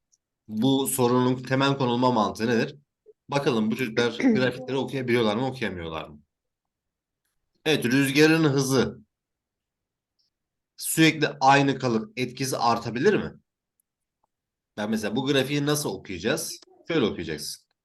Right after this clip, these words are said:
Speaker 1: Mesela rüzgarın hızına yüz dedik. Etkisine de bir, iki, üç, dört dedik. Bire bakıyorum. Hızı yüz.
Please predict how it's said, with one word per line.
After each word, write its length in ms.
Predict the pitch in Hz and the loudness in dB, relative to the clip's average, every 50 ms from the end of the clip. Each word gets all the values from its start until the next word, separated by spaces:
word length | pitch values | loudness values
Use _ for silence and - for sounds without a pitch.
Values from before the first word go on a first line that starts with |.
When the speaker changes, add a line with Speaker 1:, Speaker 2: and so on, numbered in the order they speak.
| _ _ - - _ _ _ _ _ - | _ _ -20 -20 _ _ _ _ _ -4
Speaker 1:
Mesela 360 | 135 117 107 110 101 101 104 | -2 0 2 2 2 2 2
rüzgarın 540 | 113 131 131 131 131 139 135 131 123 117 117 | 2 2 2 2 2 4 4 4 2 0 0
hızına 300 | 113 107 110 110 143 143 | 0 0 2 2 2 2
yüz 340 | 127 117 120 123 113 107 | 2 2 0 0 0 -2
dedik. 300 | 98 95 117 113 - - - | -4 -6 -8 -8 -10 -8 -4
Etkisine 640 | 127 127 127 123 - 127 110 107 - 110 101 90 87 | -2 -2 -2 -2 -6 -8 -8 -6 -4 -4 -4 -4 -4
de 140 | 92 92 | -4 -2
bir, 380 | 110 117 110 107 110 - - - _ _ _ _ _ _ _ _ _ - - | 0 0 2 0 0 -4 -10 -14 _ _ _ _ _ _ _ _ _ -12 -10
iki, 480 | 233 220 220 - 233 220 - 180 175 - - - - - _ _ _ _ - | -10 -10 -8 -8 -8 -6 -8 -8 -12 -18 -20 -20 -20 -20 _ _ _ _ -4
üç, 480 | 135 135 139 139 - - - - - _ _ _ _ - | -2 0 0 0 -2 -6 -8 -10 -14 _ _ _ _ -2
dört 220 | 110 98 - - | 0 0 0 -2
dedik. 400 | - 80 71 73 71 - - _ _ _ _ _ _ _ _ _ _ _ _ - | -6 -8 -8 -10 -14 -18 -20 _ _ _ _ _ _ _ _ _ _ _ _ -8
Bire 300 | 104 101 117 127 156 170 | -4 0 2 4 6 6
bakıyorum. 600 | 170 170 165 165 170 160 165 180 180 180 - - _ _ _ _ _ _ _ _ _ _ _ _ _ _ _ _ _ - | 6 4 4 4 4 4 4 2 0 -4 -10 -16 _ _ _ _ _ _ _ _ _ _ _ _ _ _ _ _ _ -2
Hızı 280 | 143 131 113 117 151 156 | 0 0 2 4 4 4
yüz. 340 | 139 113 110 - - - | 4 4 2 -2 -6 -10